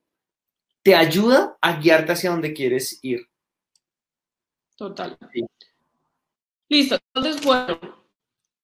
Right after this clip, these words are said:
Speaker 2: trabajen en sus creencias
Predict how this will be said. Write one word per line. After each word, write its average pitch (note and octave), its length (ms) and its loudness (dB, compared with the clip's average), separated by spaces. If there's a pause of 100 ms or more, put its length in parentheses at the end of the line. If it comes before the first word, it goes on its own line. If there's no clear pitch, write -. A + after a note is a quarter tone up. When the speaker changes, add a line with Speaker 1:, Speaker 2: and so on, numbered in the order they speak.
(440)
Speaker 2:
trabajen C#4 440 2
en F4+ 120 0
sus - 360 -10
creencias C4+ 1200 -6